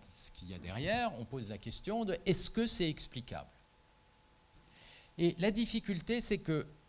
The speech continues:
d'une certaine manière, vous pouvez voir ces systèmes d'apprentissage statistique comme des systèmes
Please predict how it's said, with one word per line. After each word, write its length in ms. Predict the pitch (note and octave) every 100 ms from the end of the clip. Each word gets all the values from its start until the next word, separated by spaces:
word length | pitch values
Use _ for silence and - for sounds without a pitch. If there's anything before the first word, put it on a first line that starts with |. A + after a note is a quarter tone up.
| -
d'une 160 | E3+ A#3
certaine 220 | B3+ A3+
manière, 240 | A3 B3+
vous 100 | G3
pouvez 220 | - E3
voir 180 | D#3 G3+
ces 160 | - C#3
systèmes 560 | - D#3+ - D#3 C3+
d'apprentissage 600 | A#2 A2 A#2 A#2 A#2 A#2+ -
statistique 500 | G#2+ - A#2 A3 -
comme 160 | C#3+
des 100 | A#2+
systèmes 640 | - C#3 - E3+ G3+ F#3+